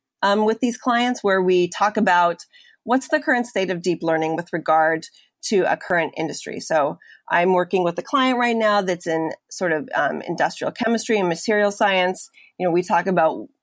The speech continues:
for that specific industry, where is deep learning at? And what are,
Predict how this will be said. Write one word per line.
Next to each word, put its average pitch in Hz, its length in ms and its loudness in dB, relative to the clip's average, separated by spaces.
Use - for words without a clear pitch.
for 220 200 2
that 220 240 2
specific 220 460 -4
industry, 175 340 -4
where 170 220 2
is 175 140 -2
deep 170 180 -4
learning 156 340 0
at? 62 240 -6
And 185 300 2
what 220 300 2
are, 190 580 2